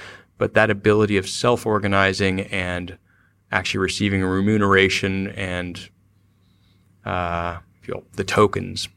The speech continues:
uh, actually, and smart contracts are actually integral to this piece,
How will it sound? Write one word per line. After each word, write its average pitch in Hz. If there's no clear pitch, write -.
uh, 104
actually, 98
and 92
smart 95
contracts 95
are 98
actually 98
integral 110
to 117
this 120
piece, 135